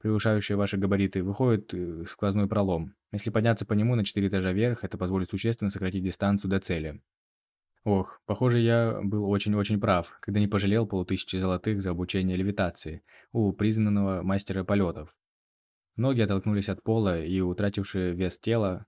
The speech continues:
стремительно рвануло вверх. «Что-нибудь еще твои камеры засекли? Например, уровень данного квартера узнать было бы неплохо». «Прямые данные отсутствуют. В зоне их деятельности нет идентификационных сканеров нужной мощности», не порадовал меня компьютер.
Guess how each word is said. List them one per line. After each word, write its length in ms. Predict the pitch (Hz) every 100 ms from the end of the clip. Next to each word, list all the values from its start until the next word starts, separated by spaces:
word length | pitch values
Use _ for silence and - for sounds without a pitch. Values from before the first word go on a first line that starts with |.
| _
стремительно 480 | - 107 120 104
рвануло 320 | 95 95 98 98
вверх. 340 | 92 78 - _ _ _ _ _ _
«Что-нибудь 340 | - 120 117
еще 200 | 117 127
твои 160 | 101 95
камеры 280 | 98 90 90
засекли? 520 | 90 - 107 131 139 _ _ _ _ _ -
Например, 360 | 101 104 104
уровень 340 | 107 127 110 95
данного 440 | 95 95 92 87
квартера 480 | - 101 101 95 92
узнать 320 | 92 101 92
было 160 | 95 95
бы 100 | 98
неплохо». 500 | 101 110 85 80 82 _ _ _ _ _ _ _
«Прямые 280 | - 123 127
данные 280 | 117 123 117
отсутствуют. 580 | 110 107 - 85 82 -
В 80 | -
зоне 280 | 104 123 120
их 60 | 110
деятельности 500 | 135 139 117 104 104
нет 260 | 123 131
идентификационных 840 | 95 90 90 90 90 - 101 98
сканеров 480 | - - 117 110 95
нужной 260 | 101 98 98
мощности», 640 | 101 92 87 - 85 85 - _ _ -
не 80 |
порадовал 340 | 92 90 98 95
меня 180 | 90 90
компьютер. 520 | 95 92 87 -